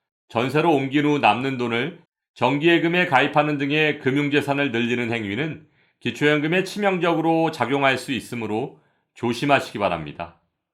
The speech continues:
오늘은 사월 이십오일부터 기초연금이 갑자기 중단되는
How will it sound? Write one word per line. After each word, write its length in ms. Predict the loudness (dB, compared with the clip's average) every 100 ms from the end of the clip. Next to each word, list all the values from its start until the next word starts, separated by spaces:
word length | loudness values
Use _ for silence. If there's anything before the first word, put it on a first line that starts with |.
| _ _ _ _ _ _ _ _ _ _ _ _ _
오늘은 600 | -2 0 4 4 2 -6 _
사월 400 | 2 6 8 6
이십오일부터 640 | 4 4 6 6 4 0 0
기초연금이 720 | 0 2 2 2 2 2 2
갑자기 420 | -2 0 0 0
중단되는 720 | -2 0 0 0 -2 -2 -6